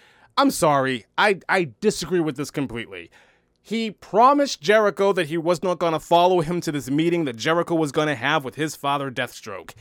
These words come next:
and he did it anyway. If Dick was not in the room for this and actually stuck to his word and kept his promise and didn't go interfere, Jericho would still be alive.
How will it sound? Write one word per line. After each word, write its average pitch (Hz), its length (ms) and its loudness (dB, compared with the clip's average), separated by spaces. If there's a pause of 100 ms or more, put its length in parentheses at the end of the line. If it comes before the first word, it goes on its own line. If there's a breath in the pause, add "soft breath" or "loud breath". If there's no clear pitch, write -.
(160 loud breath)
and 156 160 -2
he 156 180 -4
did 165 220 0
it 180 160 0
anyway. 127 600 -2 (420 loud breath)
If 165 180 -2 (120)
Dick 247 320 4 (100)
was 160 320 -2
not 139 380 4
in 262 140 2
the 277 80 2
room 254 240 4
for 214 120 0
this 147 260 -2
and 160 120 -2
actually 156 320 -4
stuck 151 240 -4
to 277 100 -4
his 233 220 -4
word 160 280 2
and 160 120 -2
kept 190 180 -8
his 175 140 -6
promise 220 500 0
and 147 100 -6
didn't 202 220 0
go 196 160 4
interfere, 202 680 0 (300 soft breath)
Jericho 196 500 2
would 196 160 4
still 175 240 -2
be 151 180 -6
alive. 123 440 -2